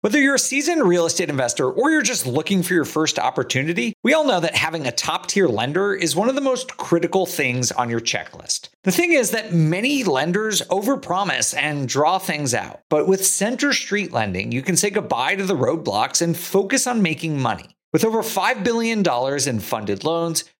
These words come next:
two hundred and forty plus five-star Google reviews, seasoned loan officers, and white glove service,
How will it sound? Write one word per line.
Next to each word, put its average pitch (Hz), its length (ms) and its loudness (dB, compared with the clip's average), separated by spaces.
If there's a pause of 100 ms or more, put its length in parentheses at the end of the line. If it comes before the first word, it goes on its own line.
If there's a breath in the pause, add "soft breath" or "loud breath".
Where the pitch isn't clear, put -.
two 247 140 2
hundred 247 260 2
and 170 140 2
forty 160 320 0
plus - 480 0
five-star 185 720 0
Google 123 320 -2
reviews, 151 680 0
seasoned 220 540 0
loan 139 280 0
officers, 131 540 -2
and 170 420 0
white 160 280 0
glove 165 320 -2
service, 170 560 0